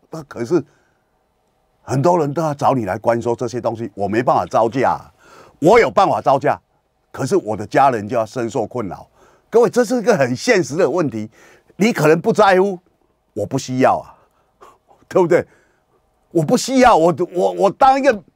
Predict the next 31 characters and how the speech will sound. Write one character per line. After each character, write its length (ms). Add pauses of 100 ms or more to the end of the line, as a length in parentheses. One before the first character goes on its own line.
(680)
节 180
目 120
的 80
评 200
论 160
者， 140
我 100
要 60
讲 220
什 100
么， 140
要 100
讲 240
什 80
么， 180 (340)
要 120
骂 220
什 100
么， 200
我 100
都 140
讲 220
啊， 180
我 200
也 40
不 100
怕 140
得 160
罪 160
你 140
啊， 100